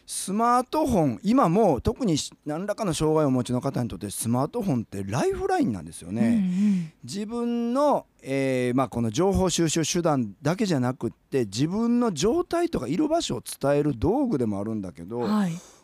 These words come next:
Speaker 1: これが行方不明になる。これはどういうケースかって言いますと、大きな揺れがあった時にですね、
Speaker 2: うん。
Speaker 1: あらゆるものがこう吹っ飛んでしまうんですよね。
Speaker 2: はい、はい。
Speaker 1: あるいは何か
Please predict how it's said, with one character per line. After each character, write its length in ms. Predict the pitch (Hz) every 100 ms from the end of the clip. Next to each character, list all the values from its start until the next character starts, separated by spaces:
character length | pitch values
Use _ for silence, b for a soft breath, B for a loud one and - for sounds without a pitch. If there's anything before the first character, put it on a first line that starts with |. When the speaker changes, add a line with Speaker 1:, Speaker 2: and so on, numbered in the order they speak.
| _ -
Speaker 1:
こ 160 | -
れ 140 | 262 277
が 80 |
行 140 | 214 240
方 220 | - 262
不 100 | 240
明 80 | 240
に 60 | 135
な 100 | 98
る。 100 | 90
こ 140 | - 160
れ 80 | 165
は 100 | 151
ど 360 | 135 208 214
う 60 | 208
い 40 |
う 180 | 196 190 - _ -
ケ 140 | 185
ー 20 | 170
ス 160 | -
か 100 | 110
っ 40 | 107
て 180 | -
言 80 | 110
い 40 | 113
ま 140 | 110
す 140 | -
と、 280 | - 160 156 B B B B
大 140 | - - -
き 140 | - 254
な 100 | 165
揺 100 | 143
れ 120 | 147
が 100 | 139
あ 60 |
っ 20 | 120
た 160 | 113
時 220 | 110 113
に 100 | 110
で 100 | 92
す 120 | 87 95
ね、 240 | 104 95
Speaker 2:
う 40 | 208
ん。 40 |
Speaker 1:
あ 80 | 208
ら 160 | 302
ゆ 120 | 359 403
る 100 | 302
も 120 | 294
の 140 | 240
が 140 | 131 -
こ 180 | -
う 20 | 98
吹 180 | -
っ 120 | 160 -
飛 120 | 131
ん 60 | 151
で 80 | 147
し 140 | 220
ま 80 | 285
う 80 | 208
ん 20 |
で 100 | 110
す 80 | -
よ 80 | 214
ね。 60 |
Speaker 2:
は 120 | 226 214
い、 80 |
は 380 | 196 220 208 190
い。 100 | 175 -
Speaker 1:
あ 140 | 196
る 60 | 262
い 20 |
は 100 | 180
何 280 | 156 220
か 120 | 254